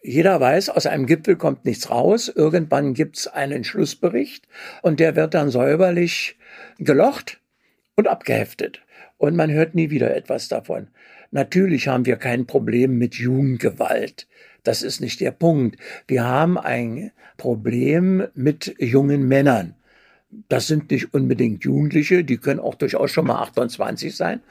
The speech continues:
oder dreißig. Wir haben ein Problem mit jungen Männern, die sehr gewaltaffin sind,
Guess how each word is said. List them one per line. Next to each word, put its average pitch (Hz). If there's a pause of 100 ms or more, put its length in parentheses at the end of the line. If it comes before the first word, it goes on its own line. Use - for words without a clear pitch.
(220)
oder 127
dreißig. 110 (400)
Wir 135
haben 151
ein 131
Problem 135
mit 135
jungen 127
Männern, 165 (340)
die 156
sehr 139
gewaltaffin 135
sind, -